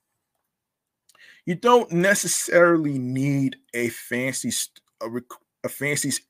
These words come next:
um, recording studio to actually, you know, create podcast episodes and stuff. I mean, it, it's not necessarily mandatory. It may, it may work for some people,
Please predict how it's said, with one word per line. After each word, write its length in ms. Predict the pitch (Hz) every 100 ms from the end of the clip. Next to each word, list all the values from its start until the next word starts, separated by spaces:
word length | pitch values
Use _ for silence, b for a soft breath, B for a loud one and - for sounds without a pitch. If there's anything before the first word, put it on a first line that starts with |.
| _
um, 280 | 127 127 123
recording 460 | 117 117 135 127 120
studio 580 | - - 127 120 117 113
to 220 | - - -
actually, 560 | 117 120 - 113 110 110
you 260 | 107 104
know, 380 | 110 107 104 104 _ _ -
create 600 | - 127 123 135 135 -
podcast 640 | - 123 127 127 113 127
episodes 560 | - 123 - 113 107 95
and 140 | 101
stuff. 400 | - - 92 87 _ B B B B
I 60 | 110
mean, 160 | 101 - -
it, 160 | 143
it's 160 | 139 -
not 300 | 160 175 - 139
necessarily 1080 | 139 147 156 139 - 143 139 131 117 107 -
mandatory. 800 | 110 131 160 156 160 156 151 120
It 80 | 131
may, 460 | 135 147 135 123 b b b b
it 140 | 170 185
may 240 | 190 170
work 340 | 139 120 139 175
for 140 | 175
some 280 | - 190 175
people, 600 | - 196 - 226 226